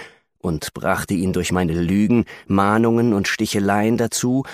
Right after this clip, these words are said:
noch drei Tage in seiner Stellung auszuharren. Du meinst vielleicht, was ich dir eben erzählt habe, sei in unseren Tagen vorgefallen. Ich bemerke dir, es liegt viertausend Jahre zurück.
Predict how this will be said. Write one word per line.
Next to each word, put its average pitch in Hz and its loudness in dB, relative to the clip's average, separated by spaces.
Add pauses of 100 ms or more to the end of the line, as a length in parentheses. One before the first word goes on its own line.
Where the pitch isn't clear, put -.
(100)
noch 110 -2
drei 113 -2
Tage 90 -4
in 82 -2
seiner 90 0
Stellung 87 -2
auszuharren. - -6 (1300)
Du 82 -6
meinst 73 -4
vielleicht, 78 -4
was - -4
ich - -8
dir - -6
eben 82 -4
erzählt 85 -4
habe, 92 0
sei 85 -2
in 90 -2
unseren 90 0
Tagen 85 -2
vorgefallen. 117 -2 (760)
Ich - -2
bemerke 113 0
dir, 131 -2 (560)
es 110 -2
liegt - -6
viertausend 151 -2
Jahre 101 0
zurück. - -8